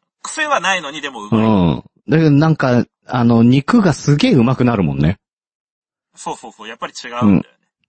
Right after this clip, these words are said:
Speaker 2: ぱね。はい。えー、メールアドレスは、切れない長電話アットマークジーメールドットコム、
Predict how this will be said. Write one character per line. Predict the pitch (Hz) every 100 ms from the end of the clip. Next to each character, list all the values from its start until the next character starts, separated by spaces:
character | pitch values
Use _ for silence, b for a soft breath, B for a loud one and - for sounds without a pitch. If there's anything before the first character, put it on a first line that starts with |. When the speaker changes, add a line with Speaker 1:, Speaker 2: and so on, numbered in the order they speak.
| _ _ _ _ _ _ _ -
Speaker 2:
ぱ | -
ね。 | 80 87 - _
は | - 98
い。 | - _
え | 101 90 85 -
ー、 | B -
メ | 143 165
ー |
ル | 165
ア | 156
ド | 131
レ | 123
ス | 180
は、 | 170
切 | - 135
れ |
な | 170 143
い | 147
長 | 117 107
電 | 107
話 | 123 131
ア | 107
ッ |
ト | 110
マ | 101
ー |
ク | 120 139
ジ | 113
ー |
メ | 104 95
ー |
ル | 131 -
ド | 101
ッ |
ト | - 104
コ |
ム、 | 92